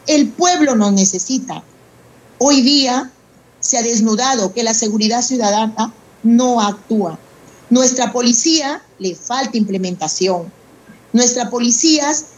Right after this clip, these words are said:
están muy mal pagados. Falta capacitación. Faltan muchas cosas, pero lo más importante, licenciada Elsa, es la salud mental.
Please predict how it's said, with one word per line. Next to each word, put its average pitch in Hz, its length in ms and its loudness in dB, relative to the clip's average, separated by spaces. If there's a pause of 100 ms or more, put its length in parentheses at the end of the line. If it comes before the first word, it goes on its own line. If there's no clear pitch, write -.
(100)
están 262 460 -2
muy 302 380 2
mal 294 420 2
pagados. 190 680 -2 (760)
Falta 262 400 -2
capacitación. 233 1000 -4 (680)
Faltan 339 400 -4
muchas 330 320 0
cosas, 262 440 -4 (120)
pero 220 160 -2
lo 220 120 2
más 269 240 2
importante, 254 880 0 (240)
licenciada 220 680 2
Elsa, 226 420 -2 (500)
es 294 380 0 (300)
la 233 240 2
salud 226 420 2
mental. 175 520 -2